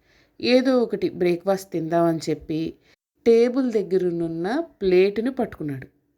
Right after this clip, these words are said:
ఆ ప్లేటు, ఆ ప్లేట్లో ఉన్న ఆహారం అంతా బంగారంగా మారిపోయింది. ఏది తాకినా అది బంగారంగా మారిపోతూ ఉండడంతో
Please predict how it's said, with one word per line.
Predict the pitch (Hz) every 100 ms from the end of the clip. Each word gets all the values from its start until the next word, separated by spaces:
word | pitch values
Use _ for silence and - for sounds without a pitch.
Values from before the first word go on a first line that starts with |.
| _
ఆ | 185 180 160
ప్లేటు, | - 147 143 143 151 156 - - - - -
ఆ | 214
ప్లేట్లో | 226 208 202 240 240 247 233
ఉన్న | 208 180
ఆహారం | 147 147 160 175 165 160 - _ - - -
అంతా | 175 196 208 208
బంగారంగా | 233 190 175 175 175 185
మారిపోయింది. | 175 156 151 151 143 147 - _ _ _ -
ఏది | 190 220 247 294 320 294
తాకినా | 254 185 185 202 208
అది | 202 175 170
బంగారంగా | 170 165 170 180 185 190 185
మారిపోతూ | 165 151 151 165 180 175 185
ఉండడంతో | 175 156 151 160 156 180 240